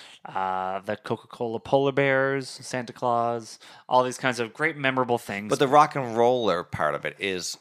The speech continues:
Speaker 2: Michael Jackson and Paula Abdul specifically?
Speaker 1: Yeah.
Speaker 2: Yeah.
Speaker 1: Yeah. Yeah.
Speaker 2: 'Cause, like, he was, like, he was Pepsi, right?
Speaker 1: Uh, Michael Jackson was Pepsi.
Speaker 2: Yeah, for, like, years.
Speaker 1: Yeah.
Speaker 2: And she was, I mean, that's a weird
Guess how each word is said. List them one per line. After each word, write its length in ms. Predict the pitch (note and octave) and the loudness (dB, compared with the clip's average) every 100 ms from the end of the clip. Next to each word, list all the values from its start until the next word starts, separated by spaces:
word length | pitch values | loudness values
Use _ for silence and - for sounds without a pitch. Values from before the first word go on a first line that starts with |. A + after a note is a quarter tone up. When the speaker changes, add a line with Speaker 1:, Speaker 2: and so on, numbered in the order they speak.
| _ _ A2 | _ _ -2
Speaker 2:
Michael 320 | A#2 G#2 G2 | 0 0 0
Jackson 320 | F#2+ F2+ F#2 | 0 -2 -4
and 120 | F2 | -8
Paula 220 | F2 E2 | -4 -4
Abdul 260 | E2+ E2+ F2 | -4 -8 -10
specifically? 640 | - E2+ E2+ G#2+ B2 D#3+ E3+ | -10 -12 -10 -10 -10 -12 -12
Speaker 1:
Yeah. 100 | A2+ - _ _ | -14 -14 _ _
Speaker 2:
Yeah. 180 | E2+ B1 - _ _ | -6 -6 -10 _ _
Speaker 1:
Yeah. 100 | - - _ _ _ _ _ | -16 -16 _ _ _ _ _
Yeah. 140 | C#4 C4+ | -6 -4
Speaker 2:
'Cause, 100 | G#2 | -4
like, 80 | G2 | -4
he 140 | G#2+ | -4
was, 160 | F#2 F2+ | -4 -2
like, 260 | E2+ - - | -2 -2 -10
he 160 | B2 | -6
was 100 | A#2 | -4
Pepsi, 400 | - G2+ - - | -2 -4 -4 -8
right? 220 | - B2 - _ _ _ _ - | -8 -8 -10 _ _ _ _ -4
Speaker 1:
Uh, 420 | B2 A2 G#2+ G#2+ A2 | 2 4 4 2 0
Michael 280 | A#2 A2 | -4 -2
Jackson 320 | G#2+ G2+ - G#2+ | -4 -6 -8 -16
was 80 | |
Pepsi. 220 | - - A#2+ | -16 -6 -2
Speaker 2:
Yeah, 180 | F#2 - _ | -2 -4 _
for, 160 | - G2 | -10 -4
like, 300 | F2+ F2+ E2 | -2 -4 -8
years. 600 | F#2 G2+ D2 C2 - - _ | -8 -8 -8 -8 -10 -12 _
Speaker 1:
Yeah. 200 | A#2 C#3+ C#3 - | -10 -10 -10 -6
Speaker 2:
And 200 | G2 E2+ - | -6 -6 -12
she 260 | - G2 E2 | -10 -8 -6
was, 240 | E2+ - - - _ _ - - _ | -6 -8 -18 -20 _ _ -20 -20 _
I 60 | E3 | -2
mean, 240 | E3+ E3 - | -2 -2 -6
that's 220 | D#3 E3 F3 | -2 2 4
a 80 | |
weird 640 | D#3 D3+ F#3 F3+ F3+ E3 | 4 2 0 2 2 2